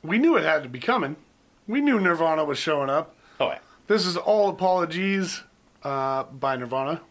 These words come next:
Speaker 1: from the nineteen ninety-three album In Utero. Um, I think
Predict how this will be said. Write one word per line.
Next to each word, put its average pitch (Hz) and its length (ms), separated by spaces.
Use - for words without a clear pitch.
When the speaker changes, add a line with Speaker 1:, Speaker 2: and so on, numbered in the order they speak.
Speaker 1:
from 147 300
the 143 160
nineteen 165 500
ninety-three 170 960
album 135 520
In 160 220
Utero. 139 640
Um, 123 480
I - 140
think - 460